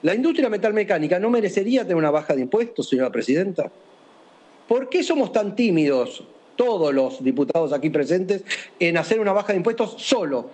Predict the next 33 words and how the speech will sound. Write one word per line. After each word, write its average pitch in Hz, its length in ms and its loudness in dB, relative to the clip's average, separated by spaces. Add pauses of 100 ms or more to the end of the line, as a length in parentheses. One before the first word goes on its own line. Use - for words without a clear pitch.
(140)
para 147 140 2
la 160 60 0
industria 180 220 2
del 151 80 -2
conocimiento, 170 680 0 (240)
que 160 440 -2
consideramos 160 600 0
que 151 200 0
es 156 220 -6
estratégica? 127 640 -2 (240)
Lo 110 160 0
cual 139 220 -2
comparto, 107 580 -2 (180)
estoy - 200 -4
de 127 60 2
acuerdo 117 300 -2
que 98 60 -4
es 95 80 -4
estratégica. - 480 -6 (420)
Pero - 180 -2
también 131 300 0
es 180 60 -6
estratégica 156 760 -2 (140)
la 123 120 2
agroindustria, 147 680 0
la 127 60 0
metalmecánica, 143 960 -2 (240)
la 117 100 0
biotecnología, 120 760 0
las 110 100 -6
manufacturas. 131 760 -2 (400)
Así 143 240 0
que, 180 320 -4